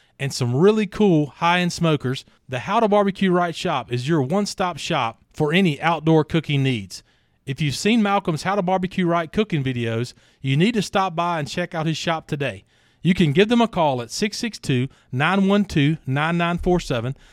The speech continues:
That's six six two, nine one two, nine nine four seven. Find them on Facebook at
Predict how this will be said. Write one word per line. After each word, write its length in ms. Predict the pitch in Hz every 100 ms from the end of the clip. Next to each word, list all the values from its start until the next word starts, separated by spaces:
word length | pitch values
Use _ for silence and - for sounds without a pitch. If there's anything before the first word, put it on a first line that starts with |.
| _
That's 180 | 139 123
six 240 | - 220
six 240 | - 233 -
two, 320 | - 156 170 -
nine 320 | 139 156 190
one 160 | 190 190
two, 280 | - 147 151 _ _ -
nine 260 | 143 175
nine 220 | 170 170 170
four 240 | 170 175
seven. 400 | - 139 131 147 _ _ -
Find 320 | 170 170 185
them 100 | 180
on 120 | 160
Facebook 560 | - 208 233 - 139
at 140 | 123